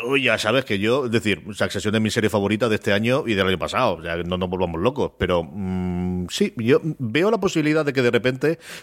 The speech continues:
tengamos la noche aquí en medio y se lo lleve Jennifer Aniston o incluso Reese Witherspoon y después se lo lleve, mm, Apple T V Plus. Ya, de verdad que veo, veo esa, esa variante que podría darse. Vamos con comedia. Aquí tenemos las cosas bastante más repartidas en cuanto a series en general nominadas. En nominaciones, ahora veréis, tanto de, de actores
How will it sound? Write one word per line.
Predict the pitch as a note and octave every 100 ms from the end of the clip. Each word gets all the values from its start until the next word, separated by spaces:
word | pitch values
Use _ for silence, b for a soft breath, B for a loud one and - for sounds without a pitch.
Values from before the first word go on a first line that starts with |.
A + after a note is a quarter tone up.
| -
tengamos | A#2 A#2+
la | B2+
noche | B2 A#2+
aquí | G#2+
en | G2+
medio | A2 C3+ D3+ E3 -
y | A#2
se | G2
lo |
lleve | G2 A2+ B2
Jennifer | A#2 G#2+ G#2+
Aniston | A2+ B2+ - D3 D#3 - B B
o | G#2
incluso | G2+ A2
Reese | G#2
Witherspoon | A2 A#2+ C3 C#3 C3+
y |
después | G#2+ F#2+ G#2+
se |
lo | A2
lleve, | G2+ G2 G2+ F#2+ G#2+
mm, | G#2 A#2+
Apple | A2+ G2+
T | F#2+
V | F#2
Plus. | D#2 D2+ -
Ya, | F2 F2
de | E2+ F#2
verdad | F2+ A#2
que | B2
veo, | A2 G#2
veo | G2+ G2+ A#2
esa, | A#2 - A2 -
esa | A2 A#2 G#2+ G2+ B B B
variante | - A2+ G#2+ G#2+ A2+ A2 A2
que |
podría | G2 F#2+ F2 D#2
darse. | D2 - - - B B B
Vamos | - B3+
con | C4
comedia. | A#3 D3+ F#2 F2 F2
Aquí | C3 B2+
tenemos | E3+ F#3
las | F3+
cosas | F#3 F#3
bastante | D3+ C3 E3
más | E3 D#3
repartidas | D3 C3+ B2+ D3 C#3
en | C3+
cuanto | C3+ B2 A#2+
a |
series | - C3+ C3+ A#2
en | B2
general | - A#2 A#2+ A#2
nominadas. | G#2+ G#2 B2+ E3+ -
En | G#2+
nominaciones, | G2 F#2+ F2+ B2 A#2+
ahora | A2+
veréis, | G#2+ G#2+ G#2+
tanto | - G#2 G#2+
de, | G#2 G2+ G#2
de | G2+
actores | F#2+ - A2+ G#2 -